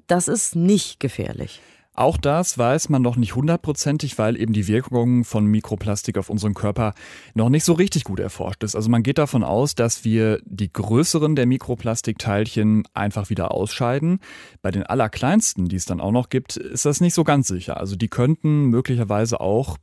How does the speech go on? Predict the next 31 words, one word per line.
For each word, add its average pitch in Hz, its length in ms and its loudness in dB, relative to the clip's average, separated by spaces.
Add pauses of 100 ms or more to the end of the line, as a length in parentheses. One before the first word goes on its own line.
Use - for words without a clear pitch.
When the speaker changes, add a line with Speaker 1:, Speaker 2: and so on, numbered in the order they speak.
(180)
Speaker 2:
langfristig 120 680 -2
in 107 80 -2
unseren 107 280 0
Organen 98 560 0
landen. 147 400 2 (400)
Es - 160 -2
gab 104 240 -2
da 107 100 2
Versuche 101 400 -2
mit 95 140 0
Mäusen 104 340 2
und 95 160 -2
Ratten 101 240 0
zum 123 200 2
Beispiel 110 340 0
und 98 140 -2
da 95 100 -2
kam 117 220 0
raus, 104 280 0
dass - 160 -6
Mikroplastik, 104 760 -2 (460)
naja, 165 200 2
zum 139 140 2
Beispiel 147 240 0
Entzündungen 151 560 4
in 131 80 2
der 120 100 4
Leber 123 340 4
mit 95 200 0
verursachen 98 580 -2
kann. 139 500 2